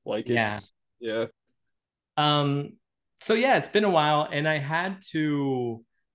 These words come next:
Speaker 1: Wow.
Speaker 2: jog, like, it jogged my mem-, like, I felt like when I first started the movie, it was watching it for the first time, and then I was like, "Oh,
Speaker 1: Mm.
Speaker 2: yeah."
Speaker 1: Yeah.
Speaker 2: And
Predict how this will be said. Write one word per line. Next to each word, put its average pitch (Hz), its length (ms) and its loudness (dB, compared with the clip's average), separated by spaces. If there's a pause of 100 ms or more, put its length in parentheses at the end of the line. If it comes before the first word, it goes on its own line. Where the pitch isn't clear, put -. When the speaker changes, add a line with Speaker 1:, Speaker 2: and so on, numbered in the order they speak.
(140)
Speaker 1:
Wow. 277 920 -6 (420)
Speaker 2:
jog, 175 720 4 (720)
like, 147 240 2
it 156 120 -2
jogged 156 360 2
my 165 160 0
mem-, 151 240 -2
like, 143 260 -4 (1120)
I 156 120 0
felt 185 320 0
like 190 180 -2
when 151 160 -4
I 123 140 -4 (180)
first 139 280 0
started 127 360 -2
the 120 60 -4
movie, 120 440 -2
it 135 60 -6
was 117 180 -4
watching 110 360 0
it 120 120 -8
for 127 100 -6
the 120 100 -4
first 123 300 -4
time, 135 220 2
and 123 80 0
then 120 120 0
I 120 60 0
was 110 120 -4
like, 107 240 -2 (140)
"Oh, 120 160 4
Speaker 1:
Mm. 110 80 2
Speaker 2:
yeah." 95 280 0 (500)
Speaker 1:
Yeah. 156 60 4
Speaker 2:
And 151 520 6